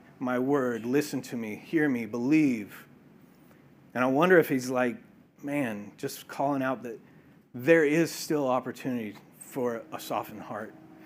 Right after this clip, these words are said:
as Jesus uses his word, as he is the word, as we get to declare his word and the gospel, that maybe they would turn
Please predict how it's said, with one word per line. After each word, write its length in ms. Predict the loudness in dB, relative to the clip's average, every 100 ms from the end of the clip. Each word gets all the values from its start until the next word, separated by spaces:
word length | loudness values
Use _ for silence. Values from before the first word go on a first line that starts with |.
| -8
as 160 | -8 -6
Jesus 420 | 0 2 2 0
uses 360 | 0 0 -2 2
his 340 | 2 4 0
word, 280 | 0 0 -2
as 120 | -4
he 220 | -4 -6 4
is 340 | 6 6 4
the 100 | -2
word, 300 | 0 -2 -2
as 220 | -4 -6 -12 -20 -18 -8
we 720 | -4 2 4 4 2 0 -6 -18 -4
get 180 | -4 -4
to 160 | -6 -4
declare 460 | -4 -6 -4 -2
his 200 | -4 -6
word 380 | -2 -2 -2 -4
and 160 | -6 -6
the 40 |
gospel, 600 | -4 -4 -4 -10 -12 -12 -18 -20 -20 -20 -20 -20 _ _ -20 -20 -20 -20 _ _ _ _ -20 -18
that 100 | -8
maybe 300 | 0 4 6
they 140 | 6 6
would 260 | 4 2
turn 440 | -4 -8 -8 -10